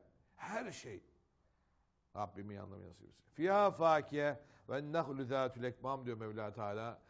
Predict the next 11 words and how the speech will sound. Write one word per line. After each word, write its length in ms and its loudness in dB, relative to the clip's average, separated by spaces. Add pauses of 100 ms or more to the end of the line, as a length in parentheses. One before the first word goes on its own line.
(240)
O 80 2
yeryüzünde 520 4
size 220 -4
diyor 300 2 (880)
nice 280 4
meyveler, 720 6 (160)
nice 200 -2
hurmalar, 720 2
mükemmel 720 -2
nimetler, 800 4 (920)
kokulu, 640 0